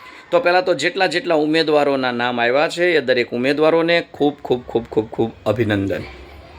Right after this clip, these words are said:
બીજી ખાસ અગત્યની કેટલીક સૂચના, બહુ બધાના ફોન આવે છે, પરંતુ વિનંતી કે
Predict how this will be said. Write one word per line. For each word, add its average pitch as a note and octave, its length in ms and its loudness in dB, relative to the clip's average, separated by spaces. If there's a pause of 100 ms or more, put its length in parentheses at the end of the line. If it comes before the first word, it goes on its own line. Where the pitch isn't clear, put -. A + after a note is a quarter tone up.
(260)
બીજી F#3 260 -2
ખાસ G3+ 380 0
અગત્યની F#3+ 480 -2
કેટલીક F3 360 -2
સૂચના, D3+ 420 0
બહુ D3 220 2
બધાના C#3+ 460 0
ફોન C3+ 240 -4
આવે C3 220 0
છે, A#2+ 200 -4
પરંતુ C3 480 -2 (920)
વિનંતી F3+ 600 0
કે C#3+ 180 0